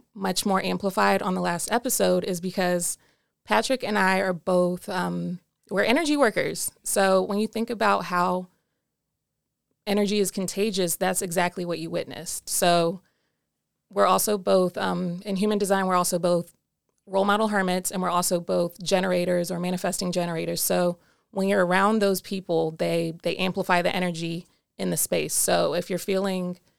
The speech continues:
excited or if you're feeling, um, joyous, we just amplify that. Um, and that's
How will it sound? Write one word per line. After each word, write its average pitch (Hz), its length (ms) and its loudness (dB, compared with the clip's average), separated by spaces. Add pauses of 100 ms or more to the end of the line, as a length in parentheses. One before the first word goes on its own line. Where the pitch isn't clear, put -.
(160)
excited 170 640 -2
or - 120 -4
if - 120 -8
you're 180 80 -6
feeling, 180 640 -4 (540)
um, 160 400 -12 (320)
joyous, 180 560 2
we 185 100 -2
just 175 400 -2
amplify 180 520 -2
that. - 420 -8
Um, 175 420 -10
and 180 100 -10
that's 170 340 -6